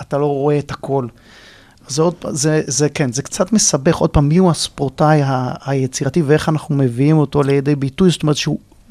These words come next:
זה לא רק שיש לו הרבה מאוד כלים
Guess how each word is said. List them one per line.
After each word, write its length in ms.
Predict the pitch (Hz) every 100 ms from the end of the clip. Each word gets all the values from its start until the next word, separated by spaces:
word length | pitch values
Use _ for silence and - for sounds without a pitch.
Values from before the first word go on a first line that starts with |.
| 151
זה 180 | 135 143
לא 120 | 156
רק 300 | 220 320 - - -
שיש 360 | - 151 156 -
לו 100 | 165
הרבה 320 | 139 123 165
מאוד 380 | 180 - 160 147
כלים 520 | - 156 135 147